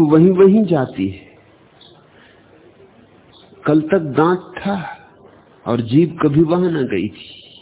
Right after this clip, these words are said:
मन के भी रास्ते बड़े बेबूझ, जो नहीं है उसमें मन की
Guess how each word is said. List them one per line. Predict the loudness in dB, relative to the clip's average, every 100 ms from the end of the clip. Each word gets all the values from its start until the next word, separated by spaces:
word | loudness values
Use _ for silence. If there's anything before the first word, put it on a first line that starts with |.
| -20 -20 _ _ _ _ _ _ _ -20 -20 -4 2
मन | 4 4 2
के | 0 -2 0
भी | -2 -2 -2
रास्ते | -2 -4 -8 -8 -6 -2
बड़े | 0 0
बेबूझ, | -2 -2 0 0 -2 -10 -20 _ _ -20 -20 -6 -2
जो | 4 4 6
नहीं | 6 6 6 4
है | 0 -6 -20 -20 _ _ _ _ _ _ _ _ _ _ _ _ _ -20 -20 -20 -4
उसमें | -2 0 4 4
मन | 6 4 4
की | 0